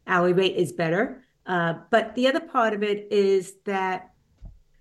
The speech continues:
when you are charging for your time, the part that backfires is that you tend to then discount your services.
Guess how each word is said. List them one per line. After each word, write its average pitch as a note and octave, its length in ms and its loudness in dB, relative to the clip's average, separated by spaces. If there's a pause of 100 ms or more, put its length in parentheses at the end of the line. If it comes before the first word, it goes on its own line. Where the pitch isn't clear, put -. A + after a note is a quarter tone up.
(480)
when A3+ 540 2
you B3 340 2
are B3 400 0
charging A3 640 -4
for A3 80 -4
your G3 140 2
time, F#3+ 720 -2 (800)
the G#3+ 140 -2
part C4 360 -2
that - 260 -2
backfires E3 1000 0 (360)
is G3+ 540 8 (100)
that G3+ 420 -2 (220)
you A3+ 200 0
tend C4 460 -2
to C4 120 -6
then G#3+ 300 2
discount A3+ 460 -2
your B3+ 100 -2
services. F3+ 840 -2